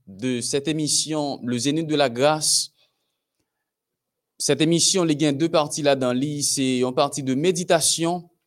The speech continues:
et une partie de prière d'intercession. Dans la minute si là, yo, bien-aimés frères et sœurs,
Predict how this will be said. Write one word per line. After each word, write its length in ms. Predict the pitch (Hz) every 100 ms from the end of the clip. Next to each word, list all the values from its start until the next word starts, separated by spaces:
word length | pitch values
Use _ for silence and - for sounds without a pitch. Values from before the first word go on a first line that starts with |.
| _ _ _ -
et 340 | 139 135 135
une 200 | 135 135
partie 420 | 123 123 123 127 120
de 340 | 117 117 110 - _ _ -
prière 440 | 120 139 127 131
d'intercession. 880 | 117 110 120 104 - 117 - 110 - _ _ _ _ _ _ _ _ _ _ _ _ _ _ _
Dans 80 | 127
la 60 | 156
minute 220 | 190 196
si 160 | - 208
là, 160 | 175
yo, 420 | 170 180 175 160
bien-aimés 680 | 123 131 156 151 165 165 151
frères 300 | - 147 135
et 80 | 139
sœurs, 480 | 131 160 147 131